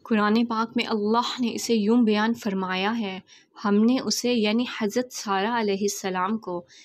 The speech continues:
"इसहाक की और इसहाक के बाद याकूब की खुशखबरी दी।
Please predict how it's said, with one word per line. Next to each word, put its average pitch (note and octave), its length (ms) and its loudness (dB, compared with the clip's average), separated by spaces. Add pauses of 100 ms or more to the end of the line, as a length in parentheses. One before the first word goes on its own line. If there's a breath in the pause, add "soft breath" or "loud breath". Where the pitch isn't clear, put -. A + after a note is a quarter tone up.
(160 loud breath)
"इसहाक G3 640 -2
की A3+ 120 -2
और A3 180 -2
इसहाक - 680 -4
के A#3 80 0
बाद G#3+ 260 -4
याकूब A3 500 0
की - 120 -2
खुशखबरी G3+ 720 -2
दी। F#3 280 -4